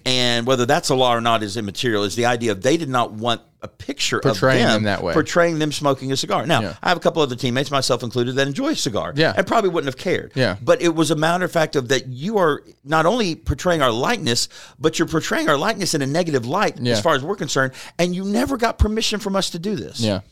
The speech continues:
Speaker 1: And the N I L is going to change that. Coach Cal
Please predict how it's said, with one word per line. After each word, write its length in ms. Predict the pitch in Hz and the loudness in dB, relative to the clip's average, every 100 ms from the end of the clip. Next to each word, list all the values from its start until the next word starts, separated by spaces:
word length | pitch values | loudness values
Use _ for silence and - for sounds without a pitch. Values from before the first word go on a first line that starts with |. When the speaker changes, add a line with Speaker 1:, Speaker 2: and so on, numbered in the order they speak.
| - - - - - | -20 -20 -20 -18 -2
Speaker 1:
And 160 | 160 156 | 2 2
the 80 | |
N 120 | 151 214 | 2 4
I 160 | 214 | 4
L 220 | 196 185 | 4 4
is 120 | 156 - | 2 0
going 240 | 160 160 | 0 0
to 60 | 135 | -2
change 320 | - 180 123 | -2 -2 0
that. 360 | 95 98 78 | -2 -4 -12
Coach 280 | - 170 - | -4 -4 -2
Cal 340 | 185 185 - | 0 0 0